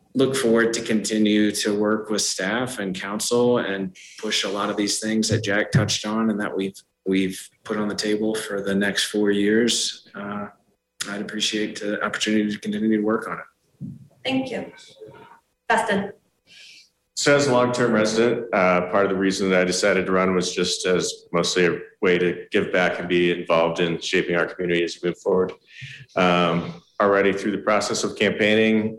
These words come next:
Speaker 3: I've learned an incredible amount and feel that because of that, I've already become a better citizen. So, so far, I've gotten something out of it. Um, I would love to have the opportunity to, uh, serve and, you know, represent my class of people.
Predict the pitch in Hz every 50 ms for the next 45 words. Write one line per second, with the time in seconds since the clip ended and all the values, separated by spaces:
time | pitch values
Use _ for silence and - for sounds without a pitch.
0 | - 95 92 87 87 87 87 - - - - _ - 107 101 95 95 92 90 90
1 | 87 - - - - _ - 95 85 - 113 110 101 98 95 92 87 90 87 87
2 | 87 87 87 - - - - - - - - - _ - 90 85 85 - 98 92
3 | 90 90 90 85 - 90 85 87 85 87 87 85 85 85 80 - - - - -
4 | _ _ _ - 110 110 110 104 - - - - 98 87 85 80 85 82 82 80
5 | - - 85 85 80 - - 82 82 85 - - - - - - - - 87 80
6 | 80 78 78 - - - - - - _ _ _ _ _ _ _ _ _ _ _
7 | _ _ _ _ _ _ - - 131 123 107 - 113 104 104 101 92 - 101 98
8 | - 104 101 92 - - - 101 92 90 90 87 82 82 82 82 85 85 82 -
9 | - - - - 90 87 85 85 85 80 82 82 85 87 87 95 92 90 - -
10 | 92 90 85 90 87 82 - 95 87 - - 101 95 95 95 92 92 92 90 -
11 | - 98 92 92 92 90 87 90 87 90 - - - - - - - 101 98 107
12 | 113 110 107 95 92 87 87 90 90 - - - 85 85 85 87 92 90 90 -
13 | 95 87 87 92 92 92 90 90 - 90 87 87 87 - - 90 85 - - 90
14 | - 92 90 - 127 131 131 - -